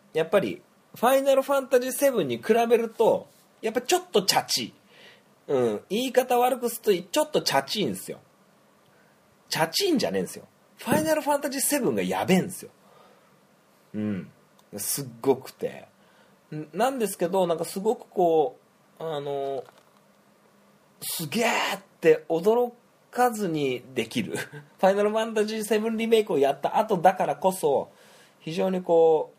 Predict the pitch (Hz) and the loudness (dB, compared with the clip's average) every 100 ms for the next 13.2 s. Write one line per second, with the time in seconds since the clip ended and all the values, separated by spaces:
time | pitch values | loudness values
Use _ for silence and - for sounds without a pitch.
0 | _ 143 139 - - 156 151 147 143 156 | _ -8 -8 -6 -6 -4 -4 -4 -6 -6
1 | 143 143 135 127 123 127 123 123 110 - | -8 -6 -4 -4 -2 0 0 0 -2 -2
2 | - - 143 123 135 - _ _ _ _ | -8 -6 -2 -2 -4 -8 _ _ _ _
3 | _ _ _ - - - - - - 107 | _ _ _ -20 -20 -20 -20 -18 -6 -4
4 | 98 104 101 98 85 90 90 80 80 80 | 0 0 0 0 -2 -8 -12 -10 -10 -10
5 | 78 95 - 90 85 85 82 90 82 80 | -12 -12 -8 -8 -8 -8 -8 -10 -10 -2
6 | 117 95 87 - 82 85 82 - 87 85 | 0 0 -2 -8 -12 -12 -14 -10 -8 -6
7 | 90 98 - 80 - 98 90 87 _ _ | -4 -4 -4 -8 -8 -6 -6 -8 _ _
8 | - 101 104 87 76 - _ 107 95 - | -20 -14 -8 -8 -10 -16 _ -6 -6 -4
9 | 110 98 95 127 127 113 95 113 113 113 | -4 -4 -4 -2 0 -2 -2 0 0 -2
10 | - _ _ _ _ _ _ _ - 135 | -8 _ _ _ _ _ _ _ -8 2
11 | 160 160 - 147 131 123 120 113 110 110 | 4 4 0 4 6 6 4 4 4 2
12 | 107 117 120 127 131 131 113 104 123 117 | 0 -4 -4 2 4 6 4 4 2 2
13 | 107 85 | -2 -4